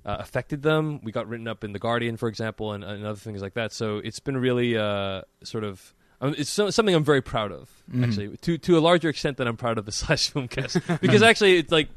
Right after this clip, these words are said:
Speaker 1: I, I feel like I put more work into it because of, uh, if you listen to it, like, the amount of work required for Tobolowsky Files is actually more than for the Slash Filmcast. So, yeah.
Speaker 2: Well, and it's something that, <clears throat> it's something that literally wouldn't, I mean, s-, Slash Film is, is, is similar, but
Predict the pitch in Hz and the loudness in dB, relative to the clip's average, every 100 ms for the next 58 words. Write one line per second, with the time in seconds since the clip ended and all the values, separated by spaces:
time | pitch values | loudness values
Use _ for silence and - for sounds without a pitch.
0 | - 147 - 151 - 180 156 143 156 139 | -4 -4 -2 -4 2 2 2 -2 -2 -2
1 | 117 131 120 107 110 98 92 107 107 101 | 0 -2 -2 -8 -10 -10 -10 -12 -12 -10
2 | 104 95 98 95 95 _ - - 139 185 | -10 -10 -10 -10 -14 _ -20 -10 0 4
3 | 226 - 180 143 104 101 113 110 123 127 | 6 4 2 0 -2 -2 -6 -4 -2 0
4 | 135 117 123 104 - 110 104 - 107 131 | 0 0 -2 -4 -4 -2 -2 -6 -6 -4
5 | 110 107 - - 104 98 104 - 98 - | -2 -4 -6 -10 -8 -8 -10 -10 -14 -16
6 | _ 110 120 110 101 95 104 90 98 95 | _ -4 -2 -2 -4 -10 -14 -14 -14 -14
7 | 98 95 - - - 64 - _ _ - | -14 -16 -16 -18 -16 -16 -16 _ _ -20
8 | - _ _ - - 269 220 - 202 190 | -20 _ _ -12 -6 -4 -2 0 0 0
9 | 185 151 127 - - - - - 160 - | 0 0 -2 -4 -12 -12 -8 -6 -6 -6
10 | 147 190 185 165 135 123 139 143 135 120 | -4 -2 -2 -2 -4 -2 -2 0 0 0
11 | 117 127 147 151 139 123 107 117 147 131 | 0 -2 2 2 2 -2 -8 -2 2 2
12 | - 127 117 107 101 104 101 95 95 - | 0 -2 -2 -2 -6 -8 -8 -12 -8 -4
13 | 131 110 107 110 | -2 -2 -2 -4